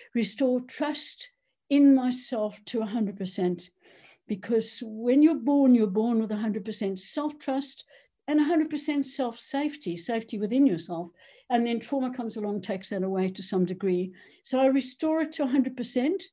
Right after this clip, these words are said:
trust to a hundred percent, and internal safety to a hundred percent. And that's a key shift for people as well. And then the last part of the trauma formula is I give them a magic wand and I say, "If you'd never had that trauma,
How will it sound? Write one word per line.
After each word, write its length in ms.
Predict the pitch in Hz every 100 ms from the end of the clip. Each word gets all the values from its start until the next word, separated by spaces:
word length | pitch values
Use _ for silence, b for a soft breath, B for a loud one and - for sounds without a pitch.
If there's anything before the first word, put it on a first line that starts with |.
| _ _ _ _ -
trust 420 | 285 302 311 -
to 80 | 294
a 40 |
hundred 240 | 277 277 269
percent, 400 | 269 294 285 285
and 120 | 240
internal 540 | 277 254 254 262 247
safety 560 | 233 - - 233 226 214
to 180 | 190 208
a 40 |
hundred 280 | 190 190 185
percent. 400 | 190 185 175 180 B B B -
And 140 | 233
that's 220 | 262 302
a 60 | 269
key 340 | - - 277
shift 380 | 262 - 269 262
for 120 | -
people 380 | - 220 190 196
as 240 | 180 190
well. 360 | 190 196 262 349 _ - B B B B
And 160 | 233
then 160 | 247 254
the 80 | 254
last 360 | 254 302 330 -
part 260 | 311 311
of 80 | 254
the 80 | 247
trauma 340 | - 269 254
formula 480 | 247 262 247 240 247 233
is 160 | 220
I 100 | 220
give 260 | 208 262 269
them 140 | 277
a 60 | 277
magic 420 | 254 226 220 214
wand 240 | 220 202 196
and 120 | 202
I 60 | 202
say, 340 | 196 233 220 214 b b
"If 100 | 240
you'd 200 | 247 311
never 340 | 262 240 247 247
had 240 | 226 190
that 220 | 175 175
trauma, 440 | - 175 175 175